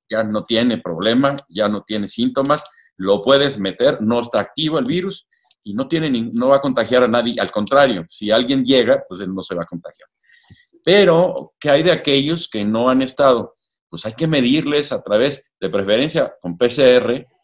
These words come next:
este, si están contagiados. O también se dice que esta prueba va a poder ser tan específica o va a ser tan específica que te va a decir, este, "Sí, está teniendo anticuerpos contra este virus", pero ahí nada más hay, hay un, un espacio, un hueco en donde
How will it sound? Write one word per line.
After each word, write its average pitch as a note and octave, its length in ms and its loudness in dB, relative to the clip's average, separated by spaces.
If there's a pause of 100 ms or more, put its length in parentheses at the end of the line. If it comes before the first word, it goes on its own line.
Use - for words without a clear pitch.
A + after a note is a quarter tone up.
(320)
este, - 440 -10
si - 380 -4
están G2 360 -4
contagiados. G2+ 760 -2 (240)
O B2 160 0
también C3+ 400 2
se F3 120 -4
dice C3 260 -4
que A2 80 -6
esta G#2 220 -4
prueba F#2+ 300 -2
va G2 120 -2
a - 60 -10
poder G#2 260 0
ser G#2 200 -4
tan C#3 240 -8
específica G#2+ 640 -10
o G2 80 -2
va G2+ 100 -2
a - 20 -4
ser A#2 180 -10
tan G#2 180 -6
específica G2 720 -8 (320)
que - 120 -10
te G#2 100 -6
va A2+ 100 4
a - 20 4
decir, C3+ 340 -2 (300)
este, F2 260 -14
"Sí, E3 400 -4
está A2+ 280 -4
teniendo B2+ 380 0 (100)
anticuerpos A2+ 680 -2
contra D3+ 460 4
este C3+ 240 0
virus", B2 380 0 (460)
pero A2+ 220 2
ahí B2 180 4
nada C#3+ 180 2
más C#3 260 0
hay, B2 280 2
hay B2+ 240 2
un, C3 180 2
un B2 140 0
espacio, B2+ 500 -6
un A#2 120 -4
hueco A2+ 320 -2
en G2+ 100 -4
donde F#2 380 -6